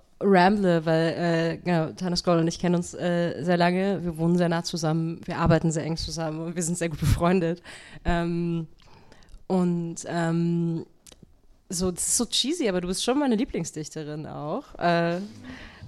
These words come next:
so, und, ähm, Tanascore, ähm, schreibt so auf Spoken Word, äh, so sehr, sehr guten.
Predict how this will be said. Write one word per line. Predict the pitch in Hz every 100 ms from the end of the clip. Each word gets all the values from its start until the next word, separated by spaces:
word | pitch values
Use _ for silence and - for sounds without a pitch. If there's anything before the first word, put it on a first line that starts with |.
| -
so, | 180 175 185 208
und, | 180 190 190 175
ähm, | - 175 170 170 170 160 - - - _ _ _ _ - - -
Tanascore, | 196 190 - 185 170 170 170 -
ähm, | 180 175 175 170 170 170 - _ _ _ _ -
schreibt | - 180 165 160 - - - _ _ _ _ _ _ _ _ _ - _ _ _ _ - _ - -
so | 165 185 180 -
auf | - - -
Spoken | 160 190 185 180
Word, | 190 202 - -
äh, | 170 175 - -
so | 202 175 170 -
sehr, | 160 170 185
sehr | 175 185
guten. | 214 233